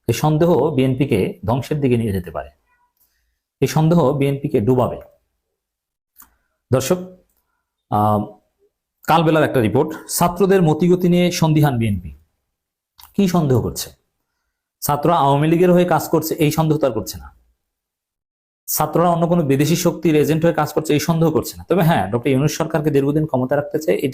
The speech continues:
এই সন্দেহ করছে। কিন্তু সেই সন্দেহের নেপথ্যে বা কি, বা ডক্টর ইউনূস সরকারকেই বা কেন দীর্ঘদিন, আহ, ক্ষমতায় রাখতে চায়? মানে, এটার পিছনে বিএনপির কোর চিন্তা, ওই যে আওয়ামী লীগ যেরকম দুনিয়া যা ঘটতো, গাছের পাতা পড়া, ধানমন্ডির লেকে গাছ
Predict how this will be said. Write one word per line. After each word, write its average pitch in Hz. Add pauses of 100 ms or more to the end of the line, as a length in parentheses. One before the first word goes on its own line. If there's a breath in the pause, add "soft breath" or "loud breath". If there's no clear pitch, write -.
(120)
এই 135
সন্দেহ 113
করছে। - (400)
কিন্তু 175
সেই 202
সন্দেহের 190
নেপথ্যে 180 (140)
বা 151
কি, 117 (1500)
বা 139
ডক্টর 165
ইউনূস 165
সরকারকেই 185
বা 185
কেন 170
দীর্ঘদিন, 139 (180)
আহ, 98
ক্ষমতায় 131
রাখতে 110
চায়? 78 (1080)
মানে, 175
এটার 220
পিছনে 226
বিএনপির 180 (140)
কোর 175
চিন্তা, 95
ওই 165
যে 165
আওয়ামী 143
লীগ 175
যেরকম 160
দুনিয়া 147
যা 123
ঘটতো, 151
গাছের 131
পাতা 131
পড়া, 139
ধানমন্ডির 123
লেকে 123
গাছ 117